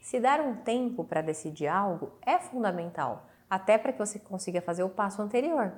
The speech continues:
ponderar, analisar, entender prós e contras, vantagens, desvantagens, tudo que tá disponível. Só que coloque um tempo. Por quê? Tudo aquilo que a gente não coloca tempo, a gente realmente fica indeterminadamente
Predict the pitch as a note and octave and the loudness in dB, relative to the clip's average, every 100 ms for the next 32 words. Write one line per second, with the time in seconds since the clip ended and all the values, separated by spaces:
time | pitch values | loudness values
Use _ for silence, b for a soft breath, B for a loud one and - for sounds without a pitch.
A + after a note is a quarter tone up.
0 | - F3 E3+ F3 G#3 F#3+ F3 E3+ E3+ D#3 | -2 0 0 0 2 2 0 -2 -8 -8
1 | D3+ D#3+ F#3+ F3 D#3+ D#3 - F#3 F#3 F3+ | -4 -2 0 0 -2 -4 -8 -8 -6 -2
2 | G3+ G3 - - - - A3 G#3 F#3 F3+ | 0 0 -2 -16 -8 4 6 8 4 -2
3 | F#3 F3+ F3 F3 F3 E3 E3 E3+ F#3 E3+ | 0 0 0 -6 -6 -4 -6 -4 -2 0
4 | E3+ E3 D#3+ D#3 D#3+ D#3+ D#3+ E3 E3 D#3+ | -2 -8 -6 -6 -6 -8 -4 -2 -2 -4
5 | D#3+ D#3+ - b b - A3 G#3+ G#3 G3 | -8 -10 -14 b b -6 -2 0 -2 -2
6 | - G3+ F#3+ C#3+ C#3+ - b b b b | -2 -2 0 -2 -8 -16 b b b b
7 | - B3 B3 F#3 D3+ - - G#3+ F#3 G3 | 2 2 2 -2 -4 -4 0 2 2 0
8 | G3 D3 C#3 - A#3 A3 D3+ - - D#4+ | -4 -6 -6 0 0 2 -2 -4 -2 4
9 | A4+ - A#3 A3 G3+ F3+ E3+ F3+ F3 F3+ | 4 4 0 0 -2 -2 -6 -8 -6 0
10 | A3 F4+ F4+ B3+ G#3+ D3+ - G3 G#3 F3 | 0 0 -4 -4 -2 -2 -4 -8 -4 -4
11 | F3 - B3+ - - E3+ F#3 F#3+ F#3+ G#3+ | -6 -10 -12 -12 -6 -2 0 -2 -2 0
12 | A3+ G#3 A3 G#3 F#3+ G3 F#3+ - A#3+ D#4 | 0 -2 -4 -4 -4 -4 -12 -4 -2 2
13 | E4 D4+ - G#3+ A3 G#3 F#3+ F3+ F#3+ F3+ | 2 0 0 -2 -2 -2 -4 -4 -4 -4
14 | E3 E3 E3 F3+ | -6 -8 -12 -14